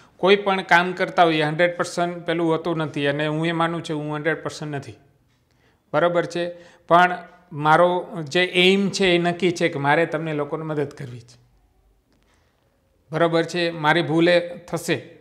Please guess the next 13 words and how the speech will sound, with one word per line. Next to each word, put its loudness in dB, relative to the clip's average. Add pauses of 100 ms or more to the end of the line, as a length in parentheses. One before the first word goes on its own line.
(560)
ભૂલ 0
એની -2
થાય -2
જે 0
કામ -2
કરે, -8 (560)
એવું 0
નથી. -2
હું -4
પરફેક્ટ -2
છું -4
જ -4
નહીં -6